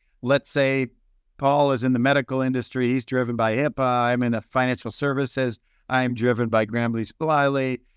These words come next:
For risk management, we're focused on what those conceptual frameworks mandate. This is gonna take it up a level. Um, so they could take something like nist C S F,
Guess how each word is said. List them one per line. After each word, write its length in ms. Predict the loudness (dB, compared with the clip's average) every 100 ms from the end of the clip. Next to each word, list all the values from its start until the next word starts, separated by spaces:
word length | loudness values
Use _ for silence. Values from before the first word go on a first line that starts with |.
| _ _
For 180 | -4 2
risk 280 | 2 0
management, 560 | 0 0 0 0 -4 -4
we're 120 | -4
focused 600 | 0 0 2 0 -2 -2
on 360 | -4 -2 -2 0
what 200 | -2 -2
those 220 | -2 -2
conceptual 600 | -4 0 0 0 -4 -4
frameworks 560 | -2 -2 0 -2 -4 -4
mandate. 400 | -4 -4 -6 -10 _ _
This 200 | -4 -4
is 80 | -2
gonna 180 | 0 0
take 280 | 2 0 2
it 60 |
up 220 | 0 0
a 40 | -2
level. 440 | -2 -4 -6 -10 -16 _ _ _ -2
Um, 480 | 0 0 -2 -6 -10 _ _
so 120 | 0
they 140 | 0 0
could 160 | -2
take 200 | 0 0
something 400 | 0 -2 -2 -2
like 280 | 0 0 -2
nist 380 | -6 -2 -2 -4
C 300 | -8 -4 0
S 240 | 0 0
F, 260 | -2 -2 -2